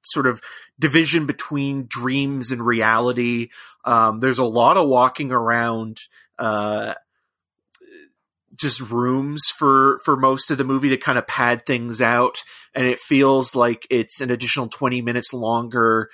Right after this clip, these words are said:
than it needs to be. Uh, Brian Thompson from, uh, the X-Files series is, is, is there, uh, as kind of, like, this macho jock kinda guy who drops off,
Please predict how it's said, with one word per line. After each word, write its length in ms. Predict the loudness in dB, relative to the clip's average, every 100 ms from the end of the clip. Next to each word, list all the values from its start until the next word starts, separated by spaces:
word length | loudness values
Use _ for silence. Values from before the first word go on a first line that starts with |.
| -18 _
than 140 | -6 -4
it 120 | -4
needs 360 | -4 -2 -2 -4
to 80 |
be. 400 | -2 0 0 0
Uh, 160 | 0 0
Brian 320 | 2 2 2
Thompson 840 | -4 -2 -2 -2 -4 -6 -8 -12 -16 -20 _ -8
from, 600 | 0 2 2 0 -4 -12 -18 _ _ -12
uh, 640 | -6 -4 -4 -4 -6 -8 -10 -16 -20 _ _ _
the 240 | -6 -4 -2
X-Files 640 | -2 0 2 2 0 -2
series 600 | -2 0 0 0 -2 -6 -6
is, 300 | -6 -6 -4
is, 500 | -4 -4 -6 -8 -6
is 280 | -6 -6 -2
there, 520 | 2 4 4 2 0 0
uh, 480 | 0 2 0 -2 -6 -14 _ _ -4
as 180 | -4 -4
kind 160 | -6 -4
of, 80 | -4
like, 160 | -4
this 180 | -6 -6
macho 680 | -2 -2 0 -2 0 -2 -6
jock 380 | -2 2 2 0
kinda 260 | -4 -4 -2
guy 360 | 0 2 2
who 140 | -2 -6
drops 360 | 0 0 2
off, 300 | 0 0 -2